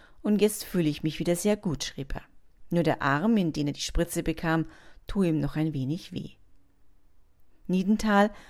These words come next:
war auch derjenige, der bereits Ende Januar zweitausendzwanzig als Reaktion auf den Ausbruch des Coronavirus strenge Regeln für die Einreise in den Pazifikstaat einführte.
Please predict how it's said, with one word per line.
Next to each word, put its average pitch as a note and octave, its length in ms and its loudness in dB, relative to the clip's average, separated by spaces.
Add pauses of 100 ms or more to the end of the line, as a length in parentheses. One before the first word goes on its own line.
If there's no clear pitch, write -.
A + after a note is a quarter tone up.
(220)
war E3+ 340 2
auch E3+ 220 -2
derjenige, E3+ 640 2
der G3+ 200 0
bereits F#3+ 380 0
Ende F3+ 260 0
Januar E3+ 420 2
zweitausendzwanzig F3+ 1200 -2 (560)
als - 400 -6
Reaktion E3 440 0
auf D#3 100 0
den - 180 -4
Ausbruch F3 440 -2
des - 180 -6
Coronavirus E3+ 960 0 (360)
strenge G3+ 560 4
Regeln D#3+ 400 4
für - 140 -6
die G3 200 -2
Einreise D3 640 0
in D3 200 -2
den D3 120 0
Pazifikstaat - 840 -4
einführte. C#3 580 -4